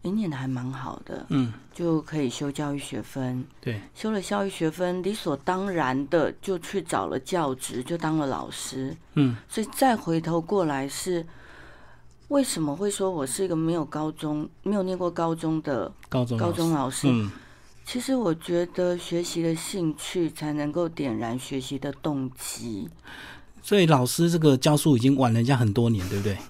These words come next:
Speaker 1: <laughs> 对。
Speaker 2: 哎，你五专念了五年，又工作三年，<laughs> 又插大这样子。
Speaker 1: 对。
Speaker 2: 而且你一开始也不是在万方嘛，对不对？一开始是在嘉义。
Speaker 1: 对，对，对。哎，对，我在嘉义的学制高职。
Speaker 2: 嗯，那时候是因为这个，呃，台北的学校不好考吗？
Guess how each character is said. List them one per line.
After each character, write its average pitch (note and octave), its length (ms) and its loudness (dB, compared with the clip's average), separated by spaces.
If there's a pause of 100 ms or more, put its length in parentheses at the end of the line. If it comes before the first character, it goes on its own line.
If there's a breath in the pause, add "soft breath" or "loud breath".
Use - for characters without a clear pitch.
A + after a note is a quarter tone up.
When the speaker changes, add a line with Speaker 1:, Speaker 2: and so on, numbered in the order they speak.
(160)
Speaker 1:
<laughs> - 320 -16
对。 E3 220 2
Speaker 2:
哎， C3 120 6
你 C#3+ 120 10
五 C3 160 10
专 D3+ 200 8
念 D3+ 140 12
了 B2+ 80 10
五 A2+ 140 6
年， A2 120 6
又 C3+ 120 8
工 C3+ 200 10
作 C3+ 140 8
三 B2+ 240 8
年， A#2 160 6
<laughs> - 0 -
又 C3 100 8
插 B2+ 280 4
大 B2+ 180 6
这 A#2+ 140 4
样 A2+ 100 4
子。 F4+ 260 2
Speaker 1:
对。 D4 120 2 (420 loud breath)
Speaker 2:
而 F#3 100 4
且 G3+ 140 10
你 D3 160 12
一 D#3+ 60 10
开 F3+ 160 10
始 D#3 120 6
也 C3+ 60 12
不 B2 140 6
是 C#3+ 80 8
在 C#3+ 160 8
万 C3 180 10
方 A#2 180 2
嘛， G2+ 140 2
对 A2 100 -2
不 A2 60 0
对？ G#2+ 80 0
一 C3 60 2
开 C#3+ 120 4
始 C3 100 2
是 B2 200 6
在 B2+ 80 10
嘉 B2 240 8
义。 B2 40 8
Speaker 1:
对， - 20 6
对， A2 100 4
对。 G2 80 -6 (140)
哎， A#3 100 2
对， C4 180 10
我 F#3 80 8
在 A3 140 2
嘉 G3+ 240 6
义 G#3 60 4
的 E3+ 100 6
学 E3 180 0
制 E3 160 0
高 E3+ 240 2
职。 E3 300 -6 (140)
Speaker 2:
嗯， C3+ 280 6 (360 loud breath)
那 G3 100 8
时 G3+ 100 8
候 F#3+ 80 12
是 E3+ 160 6
因 F3+ 220 10
为 E3+ 160 12
这 D#3+ 100 6
个， C3+ 360 8
呃， A2+ 520 0 (400 loud breath)
台 D#3 140 6
北 D#3+ 100 10
的 B2+ 120 8
学 C3 160 4
校 C#3 160 4
不 - 100 2
好 A#2+ 140 4
考 A#2 180 2
吗？ G2 220 -6